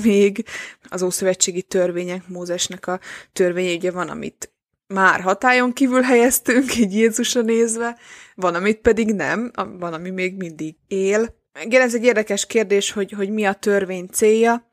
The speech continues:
Valamilyen szempontból tükrözi Istennek a, az eredeti elképzelését, eredeti gondolatait, amikor, hogy, hogy mi volt a célja a teremtéssel.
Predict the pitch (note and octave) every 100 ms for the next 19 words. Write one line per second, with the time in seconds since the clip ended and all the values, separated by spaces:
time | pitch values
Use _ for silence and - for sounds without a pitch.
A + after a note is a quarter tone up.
0 | _ G#3 G#3 G#3 G#3+ G3+ G3+ G3 G#3+ G3+
1 | G#3 G#3 F#3+ G3 G3 - _ _ _ _
2 | _ - A#3+ - G3+ F#3+ G3 F#3+ - G3
3 | F#3+ F#3+ F#3+ G3+ F#3 F#3 F#3+ - _ _
4 | - F#3+ G3 G3 G3 G3 A3+ A3 - _
5 | _ _ - F#3 F#3+ - G3 G3 G3 G3
6 | - G3 F3+ F3+ F3+ - F3+ F#3 F#3+ F#3+
7 | F#3+ G3 G#3 G3+ G#3 - F#3 F3+ - F3+
8 | F#3+ _ - - - - F3+ G3+ G3+ G#3
9 | F#3+ F#3 F3+ - G#3 F#3+ F3+ E3+ - G3
10 | G3 G3+ - G3+ - - G#3 G#3